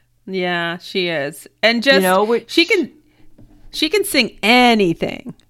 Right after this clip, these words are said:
Speaker 2: Yeah, it makes me think that, I think, I think her beauty is so deep. I, I feel that she has a very, very good heart.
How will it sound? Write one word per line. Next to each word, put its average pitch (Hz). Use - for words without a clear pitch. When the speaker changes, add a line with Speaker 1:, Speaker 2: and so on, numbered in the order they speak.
Speaker 2:
Yeah, 175
it 226
makes 262
me 320
think 196
that, 170
I 190
think, 220
I 196
think 226
her 226
beauty 180
is 160
so 185
deep. 165
I, 180
I 190
feel 214
that 202
she 202
has 175
a 170
very, 180
very 156
good 156
heart. -